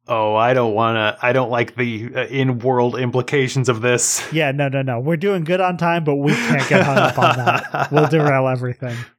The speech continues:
Speaker 2: Anyway, he tells you he's too ill to sing, and he feels some supreme shame considering the goddess herself entrusted him with this duty.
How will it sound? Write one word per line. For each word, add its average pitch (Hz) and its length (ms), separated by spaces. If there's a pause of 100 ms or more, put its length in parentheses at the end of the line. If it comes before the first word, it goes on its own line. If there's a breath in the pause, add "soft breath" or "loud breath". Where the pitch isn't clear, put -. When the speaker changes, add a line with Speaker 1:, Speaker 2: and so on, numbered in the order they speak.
(140)
Speaker 2:
Anyway, 175 360
he 160 160
tells 185 280
you 196 120
he's 165 240
too 175 400
ill 147 240
to 143 200
sing, 117 460 (100)
and 143 220
he 139 140
feels 139 480
some 131 240
supreme 143 640
shame 120 600
considering 131 640
the 127 80
goddess 123 420
herself 131 460
entrusted 135 560
him 123 180
with 120 180
this 120 200
duty. 113 400